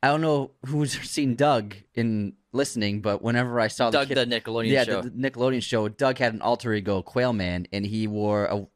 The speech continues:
Speaker 1: a red blanket wrapped around his shoulders. And every time I saw the kid in this movie, I just thought of Quail Man from Doug. It just, it was just a little cheesy.
Speaker 2: I liked the kid a lot, though, because I, I liked his skateboarding, which is really cool. He kinda, like, maneuvers around the city really easily.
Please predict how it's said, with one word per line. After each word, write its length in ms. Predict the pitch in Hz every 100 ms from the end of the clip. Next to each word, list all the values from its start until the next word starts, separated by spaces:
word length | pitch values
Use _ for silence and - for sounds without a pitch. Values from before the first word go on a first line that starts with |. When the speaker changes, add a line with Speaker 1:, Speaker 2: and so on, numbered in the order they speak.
| 113
Speaker 1:
a 60 |
red 240 | 110 104 98
blanket 260 | 113 113
wrapped 240 | 90 95 101
around 200 | 95 92
his 140 | 95
shoulders. 540 | - 113 104 95 - - _ _ _ _ _
And 120 | 135
every 160 | 147 139
time 160 | 151
I 40 | 131
saw 140 | 135
the 80 | 120
kid 220 | - 170
in 40 | 135
this 140 | 113
movie, 220 | 160 147
I 80 | 107
just 180 | 110 -
thought 180 | 113 107
of 100 | 95
Quail 280 | - 127
Man 220 | 120 95 92
from 180 | 98
Doug. 400 | 95 127 107 98 - _ _ _
It 140 | - 123
just, 220 | 127 131
it 100 | -
was 120 | 143 147
just 120 | 147
a 60 |
little 400 | 156 180 185 175
cheesy. 480 | 170 - 220 208 113
Speaker 2:
I 80 | 220
liked 260 | 262 294 240
the 60 |
kid 220 | 226 233
a 60 | 190
lot, 280 | 160 160 170
though, 140 | 156
because 260 | 135 127 147
I, 200 | 127 135
I 20 |
liked 260 | 143 147 -
his 160 | 135
skateboarding, 580 | - 160 151 139 139 139
which 160 | 131 131
is 100 | 120
really 260 | 131 127
cool. 480 | 127 139 131 123 123
He 80 | 113
kinda, 300 | - 110 104
like, 160 | 101
maneuvers 380 | 101 107 117 107
around 220 | 110 104
the 60 | 98
city 320 | - 123 117
really 400 | 110 - 120 117
easily. 580 | 101 120 107 113 117 110